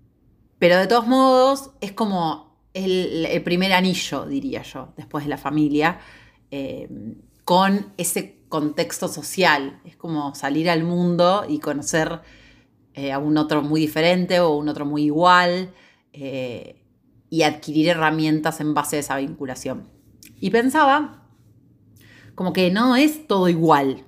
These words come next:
¿no? Durante la vida, no, no siempre el vínculo, que, que es lo más sano, ¿no?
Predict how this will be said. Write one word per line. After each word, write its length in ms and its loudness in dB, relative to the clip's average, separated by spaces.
¿no? 220 0
Durante 320 -2
la 160 4
vida, 360 0
no, 460 -4
no 180 -4
siempre 380 0
el 120 -2
vínculo, 420 -6
que, 200 -14
que 300 -6
es 80 -4
lo 100 4
más 140 -4
sano, 240 2
¿no? 160 -2